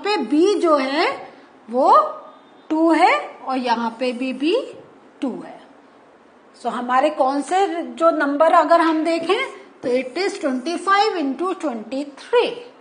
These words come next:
क्लियर हुआ आपको? So this is the way we have find out the missing numbers of A and B।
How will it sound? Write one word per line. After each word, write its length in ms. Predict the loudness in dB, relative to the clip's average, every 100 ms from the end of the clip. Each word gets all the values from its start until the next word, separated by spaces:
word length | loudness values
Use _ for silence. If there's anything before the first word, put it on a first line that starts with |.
| -20 _ -20 _ -20 -8
क्लियर 300 | -2 0 2
हुआ 200 | 2 2 4
आपको? 280 | 4 2 2 2 0 -14 -20 -20 -20 -20 -20 -20 -20 -20 -10
So 100 | -6
this 260 | -2 -2 0
is 180 | 0 2
the 140 | 2 4
way 160 | 4 4 2
we 120 | 0
have 180 | 0 2
find 320 | 0 -2 2
out 420 | 4 6 4 0 -14 -20 0
the 160 | 2
missing 440 | 2 0 -4 -2 -2
numbers 460 | -2 -2 0 0 2
of 300 | 2 2 -2 -6
A 200 | -2 0
and 480 | 0 -2 -4 -12 -4
B। 260 | -2 -2